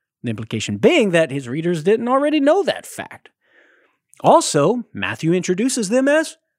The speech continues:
fishermen. In response, Matthew has these introductory details because he left out of his narrative the first meeting that Jesus had with them,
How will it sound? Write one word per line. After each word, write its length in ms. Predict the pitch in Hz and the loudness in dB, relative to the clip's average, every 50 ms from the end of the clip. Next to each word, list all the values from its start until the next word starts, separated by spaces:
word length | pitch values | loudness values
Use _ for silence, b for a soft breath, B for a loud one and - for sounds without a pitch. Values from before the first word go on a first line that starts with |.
| _ _ _ | _ _ _
fishermen. 840 | _ - - - - 294 392 359 - - 254 175 131 107 87 71 69 - _ _ _ _ _ _ _ _ b b b b b b b b b b b b b b b b b b b | _ -18 -8 0 4 4 4 4 4 0 0 0 -2 -4 -8 -10 -14 -18 _ _ _ _ _ _ _ _ b b b b b b b b b b b b b b b b b b b
In 160 | b 226 240 | b 2 2
response, 800 | 208 170 - - - - 302 359 339 214 151 147 - - - - _ _ _ _ _ _ _ _ _ _ _ _ _ - | 2 0 0 -2 0 0 2 2 2 2 0 -2 -4 -8 -10 -12 _ _ _ _ _ _ _ _ _ _ _ _ _ -4
Matthew 460 | 156 190 269 339 392 381 - 370 339 | 0 0 0 0 0 0 0 0 0
has 420 | - - 160 220 247 277 269 208 - | 0 -2 -2 -2 0 0 0 -2 -2
these 200 | 196 180 165 - | -4 -4 -4 -4
introductory 580 | - 208 214 - 208 185 196 190 - 170 160 147 | -4 -4 -4 -4 -2 -4 -4 -2 -2 -2 -2 -2
details 500 | 127 147 156 - 175 196 214 226 233 - | -2 -4 -4 -2 -2 0 0 0 -2 -2
because 320 | - 196 - - 214 - | -4 -6 -4 -4 -4 -4
he 140 | - 220 208 | -4 -6 -8
left 440 | 190 175 185 233 269 285 - - - _ | -6 -4 -2 0 0 0 -2 -6 -14 _
out 300 | - - 214 254 254 233 | -2 0 0 2 0 0
of 140 | 165 180 175 | -2 -6 -6
his 200 | - 196 165 143 | -4 -4 -4 -2
narrative 640 | 151 165 180 226 247 240 220 - - 151 147 135 _ b b b b b b | -2 -2 0 0 0 0 -2 -2 -2 -4 -4 -4 _ b b b b b b
the 100 | 185 180 | -2 -2
first 480 | - - - 233 240 247 - - - | -2 -2 0 2 2 2 0 -4 -8
meeting 580 | 156 151 165 190 214 233 233 196 180 156 151 147 | -6 -4 -2 0 0 0 0 0 0 0 0 0
that 180 | 151 156 156 | -2 -4 -6
Jesus 320 | 147 165 175 147 156 143 - | -4 -6 -4 -4 -4 -6 -4
had 300 | - - 254 269 202 143 | -2 -2 -2 -2 -2 -6
with 120 | 110 - | -10 -16
them, 180 | - - - | -16 -18 -20